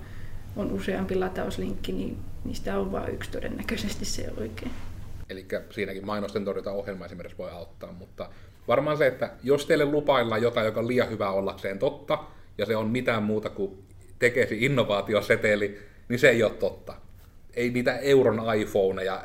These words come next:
Speaker 2: ei niitä oikeasti kukaan jaa. Herranen aika.
Speaker 1: Vaikka Facebookissa joku sanoisi, että hei, tällainen tarjous, googleta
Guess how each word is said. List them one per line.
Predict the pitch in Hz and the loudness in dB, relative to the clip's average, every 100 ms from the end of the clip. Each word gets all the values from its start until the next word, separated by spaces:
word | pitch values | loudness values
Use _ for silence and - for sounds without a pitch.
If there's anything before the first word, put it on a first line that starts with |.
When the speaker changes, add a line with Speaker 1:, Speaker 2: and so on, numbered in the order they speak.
| - | -8
Speaker 2:
ei | 113 | -2
niitä | 120 120 120 | 2 2 4
oikeasti | 127 117 113 101 113 - | 2 2 -2 -4 -4 0
kukaan | 127 - 101 92 95 | 0 2 0 0 2
jaa. | 107 101 87 - - - - - - - - - - | 4 4 0 -8 -16 -20 -20 -20 -20 -20 -20 -12 2
Herranen | 131 107 92 95 | 4 4 0 -6
aika. | 92 85 87 - - - - - - - - - - - - - | -10 -10 -8 -8 -10 -16 -16 -14 -14 -14 -14 -14 -14 -16 -16 -8
Speaker 1:
Vaikka | 214 - 214 | -6 -6 -8
Facebookissa | - 208 208 - 190 196 - | -6 -6 -6 -10 -10 -10 -8
joku | 175 - 202 | -8 -6 -6
sanoisi, | 196 190 196 - | -6 -8 -8 -10
että | 202 - 208 | -10 -12 -8
hei, | 202 202 - - | -6 -6 -6 -8
tällainen | 202 196 196 202 | -6 -4 -6 -6
tarjous, | 214 240 220 202 196 - | -4 -2 -2 -4 -6 -6
googleta | 208 202 196 | -6 -4 -6